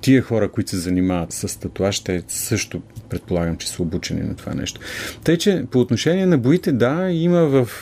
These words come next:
журналите по токсикология, има много описания на това, че е възможно подобно нещо да се случи. Едно от другите неща, аз ви казах, че тези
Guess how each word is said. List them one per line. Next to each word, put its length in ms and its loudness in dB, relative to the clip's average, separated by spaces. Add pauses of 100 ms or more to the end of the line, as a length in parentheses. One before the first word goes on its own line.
(180)
журналите 560 2
по 160 -2
токсикология, 960 2
има 460 6 (200)
много 480 6
описания 600 2
на 100 4
това, 180 2
че 160 4
е 40 4
възможно 520 4
подобно 400 -4
нещо 280 -4
да 120 -12
се 100 -8
случи. 340 -6
Едно 160 6
от 80 2
другите 300 0
неща, 320 0 (340)
аз 140 2
ви 80 -4
казах, 260 0
че 140 -8
тези 380 0